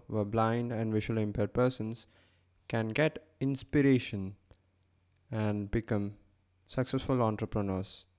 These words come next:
In this episode, I'll be talking about twenty-five blind and visually impaired musicians. Those of us who had musical talents, they developed it, they polished it,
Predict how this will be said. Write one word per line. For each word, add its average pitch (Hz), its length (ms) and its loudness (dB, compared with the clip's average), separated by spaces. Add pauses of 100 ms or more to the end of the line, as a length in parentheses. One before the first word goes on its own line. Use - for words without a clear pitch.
In 139 80 0
this 185 180 2
episode, 160 400 6
I'll 120 300 8
be 110 160 0
talking 107 380 0
about 101 360 2
twenty-five 123 840 4 (640)
blind 120 560 2 (580)
and 104 440 -2 (100)
visually 135 600 2
impaired 107 680 0 (640)
musicians. 113 920 -2 (240)
Those 160 260 8
of 170 180 6
us 110 400 4 (380)
who 123 140 4
had 113 280 2
musical 131 460 2
talents, 104 580 2 (260)
they 120 120 4
developed 123 420 4
it, 151 160 0 (560)
they 117 80 -2
polished 135 500 6
it, 117 220 0